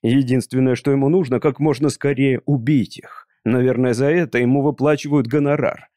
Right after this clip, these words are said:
Особенно жёстко Корбель обращается с пожилыми пациентами. Чем быстрее они умирают, тем быстрее родственники получают наследство. «Этот Корбель психиатр?» спросил я. «Он убийца!»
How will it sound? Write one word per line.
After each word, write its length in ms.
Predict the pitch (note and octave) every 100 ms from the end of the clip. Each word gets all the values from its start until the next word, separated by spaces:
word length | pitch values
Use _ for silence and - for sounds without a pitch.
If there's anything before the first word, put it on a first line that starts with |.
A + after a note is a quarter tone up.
| _ _ -
Особенно 680 | - - - F3 D#3 B2+ A#2
жёстко 480 | A2+ G#2+ - B2+
Корбель 400 | A2+ C#3+ D3 C3
обращается 580 | B2 B2+ C3+ D3 C3 -
с 60 | A#2
пожилыми 640 | - A#2 C#3 C#3+ C#3+ A2
пациентами. 840 | - G#2 - G#2 - - - - _ _ -
Чем 240 | C#3+ C#3+
быстрее 460 | D#3+ F3 F3+ F3 C3
они 120 | C3
умирают, 500 | D#3 F3+ A3 C#3 G#2
тем 200 | C#3+ D#3+
быстрее 460 | F#3+ F#3 G#3 E3
родственники 600 | C3 F#3+ G#3 - C#3+ A#2 D3
получают 640 | E3 E3+ E3 D#3+ F#3 G3+
наследство. 720 | G#3 G3+ G3+ A#2 - - - _ _ -
«Этот 500 | G#2+ A2+ - C#3 - -
Корбель 560 | F#3 E3 G2+ G2 F2+
психиатр?» 840 | - - C#3 - D#3 A#3 - G#2 -
спросил 640 | - - B2 A#2 - A2+
я. 320 | G#2 F2 - - _ _
«Он 260 | A#2+ D#3+ F#3+
убийца!» 880 | G3+ D3+ A#3 A#3 F3+ - - E2+